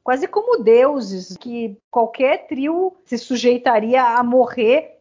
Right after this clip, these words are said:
pra salvar o simbionte. É uma coisa, assim, meio pesada ali, que você vê que várias vezes a gente viu que eles descartariam um hospedeiro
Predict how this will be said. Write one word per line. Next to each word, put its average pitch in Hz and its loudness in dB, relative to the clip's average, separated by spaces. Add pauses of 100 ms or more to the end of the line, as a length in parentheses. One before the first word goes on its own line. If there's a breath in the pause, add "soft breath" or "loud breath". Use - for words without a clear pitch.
(120)
pra 254 0
salvar 254 0
o 285 -4
simbionte. 220 -8 (140)
É 185 -20
uma 180 -12
coisa, 202 -12
assim, 208 -12 (220)
meio 202 -6
pesada 233 -2
ali, 180 -10
que 170 -20
você - -12
vê 190 -10
que 254 -10 (120)
várias 220 -2
vezes 220 -8
a 214 -12
gente 214 -14
viu 208 -12
que 240 -10
eles 233 -4
descartariam 247 -4
um 262 -6
hospedeiro 254 -2